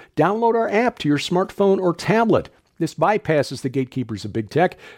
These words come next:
The company that hosts the video content on our app is a Christian company. They will not cancel us, and, uh, you can bring it right into your smartphone or tablet, whether it's I O S, Android, or Amazon Kindle Fire.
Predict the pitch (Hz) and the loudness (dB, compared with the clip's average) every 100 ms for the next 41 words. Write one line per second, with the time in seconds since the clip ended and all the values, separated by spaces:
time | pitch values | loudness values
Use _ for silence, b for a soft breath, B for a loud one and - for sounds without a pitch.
0 | B - - 147 135 104 110 - 190 - | B -8 -4 -2 -2 -4 -4 0 0 0
1 | - - 135 165 160 - 160 156 156 139 | -10 -6 -2 0 0 0 0 2 0 0
2 | 120 117 127 143 - 127 120 113 - 233 | 0 0 2 2 0 0 -2 -2 -2 0
3 | 233 - 185 - 160 165 160 147 123 117 | 2 2 0 2 0 2 2 2 0 0
4 | 120 147 - 147 156 - 151 143 - B | 0 0 -2 0 0 0 2 2 -2 B
5 | B B B 117 113 110 110 117 127 110 | B B B -4 -2 0 0 0 -2 0
6 | 139 135 127 143 127 123 113 - 139 - | 0 2 2 2 2 0 0 0 0 2
7 | 135 120 - 127 127 110 104 104 92 147 | 0 2 2 2 2 0 -2 -2 -4 0
8 | 156 156 139 131 - 131 135 131 - 156 | 2 2 2 0 -2 -6 -2 -2 0 2
9 | 202 185 165 180 147 156 139 - 143 127 | 2 2 0 0 0 0 0 0 0 0
10 | - 135 135 | 0 2 2